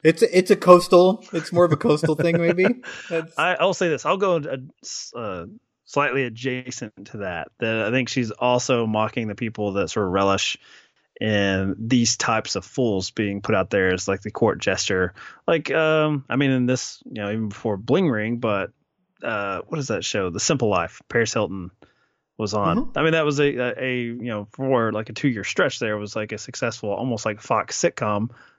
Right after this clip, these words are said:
Speaker 2: of just point a
Speaker 1: It's
Speaker 2: camera
Speaker 1: hugely successful,
Speaker 2: at
Speaker 1: yeah.
Speaker 2: Paris Hilton and watch her interact with, like, common folk,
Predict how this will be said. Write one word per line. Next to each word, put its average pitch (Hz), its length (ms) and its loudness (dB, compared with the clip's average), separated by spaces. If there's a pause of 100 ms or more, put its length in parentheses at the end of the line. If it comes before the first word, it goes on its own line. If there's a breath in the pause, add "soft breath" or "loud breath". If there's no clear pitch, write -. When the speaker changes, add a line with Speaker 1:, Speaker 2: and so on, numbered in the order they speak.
(140)
Speaker 2:
of 120 240 2
just 135 220 -2
point 143 200 0
a 123 140 2
Speaker 1:
It's 110 120 -8 (420)
Speaker 2:
camera 143 120 2
Speaker 1:
hugely 151 340 4
successful, 104 600 -2
Speaker 2:
at 104 60 -4
Speaker 1:
yeah. 156 120 2
Speaker 2:
Paris 165 220 0
Hilton 135 460 -4 (100)
and 123 180 -4
watch 127 220 0
her 131 240 0
interact 113 480 -4
with, 107 180 -6
like, 104 200 -4
common 117 320 0
folk, 95 400 -4